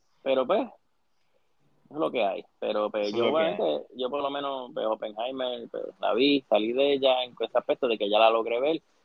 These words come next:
Speaker 1: Barbie, pues, yo sé que la voy a ver. Si puedo sacar el break, la veo el jueves, si no, pues, la veo,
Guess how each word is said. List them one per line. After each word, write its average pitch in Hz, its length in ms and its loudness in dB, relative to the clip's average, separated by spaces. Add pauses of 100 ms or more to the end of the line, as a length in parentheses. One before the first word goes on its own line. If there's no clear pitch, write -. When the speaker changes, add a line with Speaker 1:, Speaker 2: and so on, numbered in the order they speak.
(120)
Speaker 1:
Barbie, 214 520 6
pues, 156 160 -4
yo 165 100 -2
sé 247 180 -6
que 247 80 -6
la 226 80 2
voy 208 160 0
a 185 60 0
ver. 175 300 0 (1700)
Si 147 100 0
puedo 143 260 4
sacar 175 280 0
el 165 60 -4
break, 165 220 -4
la 160 120 0
veo 156 100 -4
el 160 80 -4
jueves, 165 400 -4
si 135 100 -8
no, 131 120 -8
pues, 139 140 -10
la 135 220 -6
veo, 127 280 -6